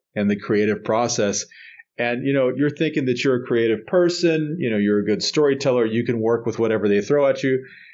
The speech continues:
you know, they throw you one challenge after another. Uh, but, uh, I, I, I don't wanna spoil it because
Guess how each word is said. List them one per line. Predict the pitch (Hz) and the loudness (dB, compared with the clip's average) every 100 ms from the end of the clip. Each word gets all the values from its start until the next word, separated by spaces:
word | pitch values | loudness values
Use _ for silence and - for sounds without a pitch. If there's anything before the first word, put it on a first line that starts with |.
| _ | _
you | 117 | -2
know, | 107 101 | 0 0
they | 113 | 0
throw | 113 131 117 | 0 0 2
you | 110 | 2
one | 117 131 117 | 2 0 0
challenge | 135 120 117 107 | -2 -2 -2 0
after | 107 104 107 | -2 -2 -2
another. | 120 123 127 123 - | 0 0 0 0 -2
Uh, | 104 98 92 | -2 -2 -4
but, | 87 107 101 - | -4 -2 -2 -2
uh, | 92 92 87 - - | -2 -2 -2 -6 -8
I, | - 110 110 | -6 -4 -4
I, | 107 - | -6 -6
I | 113 | -4
don't | 117 147 | 0 0
wanna | 143 117 | 0 -2
spoil | - - 120 107 | -4 -2 0 2
it | 95 - | -2 -4
because | 104 101 101 92 - | -6 -2 -2 -2 -6